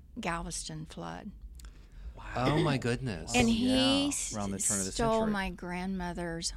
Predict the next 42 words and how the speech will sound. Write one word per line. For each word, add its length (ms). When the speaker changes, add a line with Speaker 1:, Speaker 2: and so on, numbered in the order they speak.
Speaker 1:
heart. 460
Speaker 2:
Oh. 380
Speaker 1:
And 160
she 200
rode 300
side 380
saddle. 560
Speaker 2:
Wow. 460
Isn't 140
that 120
something? 520
Speaker 3:
Wow. 260
Speaker 1:
But 100
anyway, 420
so 460
is 160
it 160
in 160
the 120
D 280
N 140
A? 400
I 340
kinda 440
think 260
it 260
is. 640
Speaker 2:
It 60
doesn't 180
hurt, 420
that's 180
for 120
Speaker 1:
It 40
Speaker 2:
sure. 160
Speaker 1:
doesn't 380
hurt, 500
Speaker 2:
Yeah. 220
Speaker 1:
and 240
I 120
think 300
it 160
takes 480